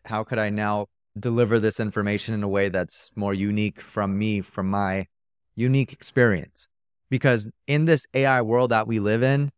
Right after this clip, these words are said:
anybody could seem like the expert. Anyone could regurgitate stuff that chat G P T or Claude or Bard spits out. But it's another thing to really understand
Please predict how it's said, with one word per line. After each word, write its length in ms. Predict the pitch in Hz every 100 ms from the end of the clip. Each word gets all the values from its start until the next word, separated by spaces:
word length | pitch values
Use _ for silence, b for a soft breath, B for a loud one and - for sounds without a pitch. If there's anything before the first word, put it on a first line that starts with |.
| _ _ -
anybody 300 | 180 156 147
could 200 | 143 107
seem 240 | 131 123
like 200 | 113 104
the 120 | 113
expert. 500 | 98 101 - 113 123 -
Anyone 300 | 131 147 139
could 140 | 123
regurgitate 640 | 113 113 120 110 - 110 -
stuff 380 | 120 107 -
that 320 | 104 98 92 - _
chat 260 | - 120 104
G 180 | - 110
P 140 | 104
T 340 | - 117 113
or 160 | 107 95
Claude 600 | - 117 110 113 113 107
or 120 | 101
Bard 400 | 82 101 113 107
spits 320 | - 120 107
out. 320 | 98 95 117 - _ _ _ -
But 240 | 127 120 _ _ _
it's 160 | 147 -
another 320 | 139 143 156
thing 200 | 135 143
to 100 | 139
really 180 | 123 127
understand 640 | 117 110 - 107 107 107